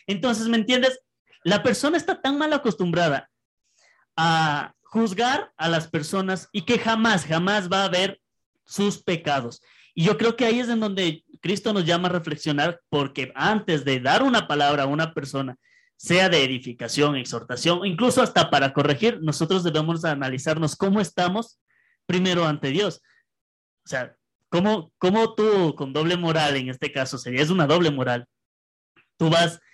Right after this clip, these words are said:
y le dices a una persona, "Mijo, no, no robes", si tú hace unos tres minutos que te dieron el vuelto de más, tú te fuiste y dijiste, "No, ¿para qué, para qué contó mal?"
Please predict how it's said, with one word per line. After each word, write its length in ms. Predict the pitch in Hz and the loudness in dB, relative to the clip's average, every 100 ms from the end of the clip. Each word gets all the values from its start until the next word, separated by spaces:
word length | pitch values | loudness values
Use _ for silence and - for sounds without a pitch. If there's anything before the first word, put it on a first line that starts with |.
| _ _ | _ _
y 100 | 165 | -4
le 80 | 180 | -2
dices 280 | 196 208 196 | 0 -2 0
a 60 | 190 | 0
una 220 | 196 185 | 0 0
persona, 380 | 170 175 175 170 | -2 0 0 0
"Mijo, 400 | 180 202 196 143 | 0 0 0 -2
no, 500 | 135 147 156 135 - _ _ _ _ _ _ | -2 -2 -2 -4 -10 _ _ _ _ _ _
no 160 | 156 214 | -2 0
robes", 320 | 214 208 208 | 2 2 0
si 140 | 175 160 | -4 -4
tú 160 | 185 | -2
hace 180 | 185 202 | -2 -2
unos 220 | 196 175 | -4 -6
tres 200 | - 185 | -4 -4
minutos 480 | 190 185 190 - 165 | -2 -2 -2 -4 -6
que 100 | 160 | -4
te 140 | 147 147 | -2 0
dieron 280 | 165 180 | 2 2
el 100 | 175 | 2
vuelto 260 | 170 170 180 | 0 0 0
de 100 | 180 | 0
más, 240 | 175 170 165 | 0 -2 -4
tú 120 | 160 | -6
te 100 | 160 | -4
fuiste 280 | 170 180 151 | -4 -2 -4
y 40 | |
dijiste, 360 | 143 151 147 143 | -4 -6 -6 -4
"No, 300 | 147 175 160 | -2 -4 -6
¿para 220 | - - | -14 -8
qué, 400 | - 151 147 139 139 | 0 4 4 2 2
para 220 | 135 135 | 0 0
qué 100 | 165 | -2
contó 280 | 165 151 160 | -2 -2 -4
mal?" 220 | 185 | -4